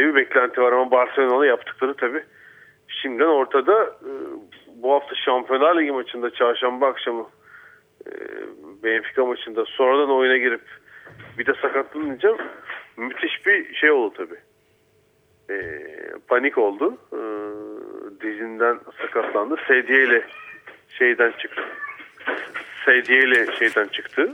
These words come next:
E, stat'tan, sahadan çıkarılmak zorunda kaldı. Büyük bir panik. Acaba ciddi sakatlık mı? Şey olmuş tabii.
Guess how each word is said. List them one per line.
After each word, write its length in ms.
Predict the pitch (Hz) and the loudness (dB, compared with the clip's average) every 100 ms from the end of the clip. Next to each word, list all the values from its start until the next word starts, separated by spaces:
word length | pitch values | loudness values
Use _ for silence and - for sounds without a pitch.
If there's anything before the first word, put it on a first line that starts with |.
| 302 | -4
E, 60 | 104 101 - - - - - | -6 -4 -6 -8 -10 -10 0
stat'tan, 440 | 113 - 117 110 - - - - - - - - | 0 2 0 4 4 2 -6 -16 -20 -20 -20 -4
sahadan 320 | - 107 110 107 | 2 4 2 -2
çıkarılmak 580 | - 110 104 104 101 | -4 -2 -2 -2 -10
zorunda 320 | - 104 95 92 | -6 -6 -6 -6
kaldı. 380 | 98 95 143 - - _ - - - - | -2 -2 -2 -4 -6 _ -20 -20 -10 -2
Büyük 220 | 135 - | -2 -2
bir 60 | |
panik. 320 | - 143 185 170 | 0 4 4 4
Acaba 340 | 143 156 160 139 | 2 2 2 0
ciddi 240 | 127 147 | -6 -2
sakatlık 500 | 156 147 135 - 170 | 0 0 0 0 0
mı? 200 | 202 233 | 0 2
Şey 160 | 170 190 | 4 4
olmuş 320 | 151 117 - | 4 0 0
tabii. 200 | 120 | -2